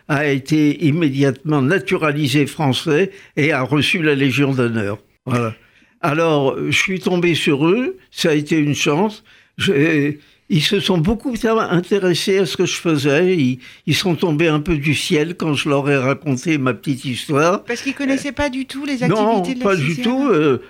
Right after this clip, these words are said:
Speaker 1: leur, leur action était complètement différente. Et m'ont dit, Mais c'est formidable parce que ça va être complémentaire, parce que tu vas continuer ce que tu fais, parce qu'il y aura personne d'autre pour le faire à ta place. Donc tu continues, mais je vois que tu es, euh,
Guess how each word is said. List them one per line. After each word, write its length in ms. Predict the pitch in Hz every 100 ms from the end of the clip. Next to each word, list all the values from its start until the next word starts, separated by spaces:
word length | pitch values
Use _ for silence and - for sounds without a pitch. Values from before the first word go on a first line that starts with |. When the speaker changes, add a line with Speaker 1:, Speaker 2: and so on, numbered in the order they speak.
| _
Speaker 1:
leur, 300 | 139 147 135 -
leur 220 | 139 147
action 400 | 165 - - 185
était 280 | 156 165 151
complètement 540 | 226 190 185 151 165
différente. 600 | 143 147 - 151 143 247 - - _ _ _
Et 100 | 170
m'ont 180 | 175 180
dit, 160 | 165 196
Mais 140 | 165
c'est 180 | 165 196
formidable 540 | 185 175 147 147 233
parce 220 | 240 226 -
que 100 | 185
ça 160 | 185
va 140 | 151 190
être 100 | 151
complémentaire, 800 | 170 151 156 143 131 240 233 - - -
parce 180 | 180 -
que 100 | 180
tu 220 | - 185
vas 220 | 160 247
continuer 600 | - 175 156 180 165 190
ce 80 | 185
que 100 | -
tu 240 | 147 151
fais, 280 | 123 196 247 247 - -
parce 180 | 185 -
qu'il 140 | 175
y 60 | 160
aura 180 | 165 156
personne 420 | 190 147 180 151
d'autre 280 | 143 202 185
pour 180 | 175 135
le 120 | 143
faire 260 | - 165
à 100 | 139
ta 180 | 135 143
place. 460 | 107 160 226 247 - - - _
Donc 240 | 131 185 151
tu 140 | 175
continues, 460 | - 156 185 185 262
mais 260 | 220 160 - - -
je 140 | 123
vois 140 | 151 170
que 80 | -
tu 100 | 185
es, 340 | 160 131 143
euh, 340 | 143 143 123